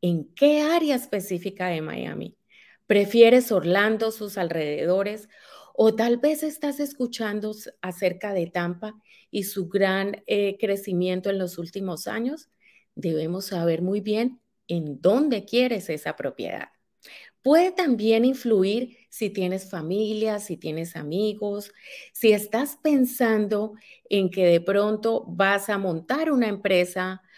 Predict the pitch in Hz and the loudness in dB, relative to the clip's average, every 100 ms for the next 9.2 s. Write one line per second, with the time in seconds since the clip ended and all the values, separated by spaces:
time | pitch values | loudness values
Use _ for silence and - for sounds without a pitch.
0 | - _ 190 196 226 247 240 220 226 226 | -20 _ -2 0 2 4 4 2 -2 -2
1 | 226 208 170 185 196 196 170 170 196 185 | -4 -2 -4 -4 -4 -2 -2 -2 -4 -4
2 | 165 165 175 156 - - - _ _ - | -4 -4 -6 -6 -12 -20 -20 _ _ 2
3 | 214 233 240 233 240 240 240 226 233 247 | 4 6 6 4 2 0 -2 -4 0 0
4 | 240 269 285 _ _ _ _ 175 160 156 | 2 -2 -6 _ _ _ _ -6 -4 -6
5 | 147 202 247 247 190 165 170 180 - 156 | 0 2 4 4 2 0 -4 -6 -6 -6
6 | - 220 185 160 160 - 156 135 131 - | -4 -2 -2 -2 -6 -4 -8 -6 -8 -10
7 | - _ _ _ _ _ _ _ _ _ | -14 _ _ _ _ _ _ _ _ _
8 | - 170 156 143 - 190 180 196 190 208 | -4 -4 -4 -8 -4 0 2 2 0 -2
9 | 214 | -6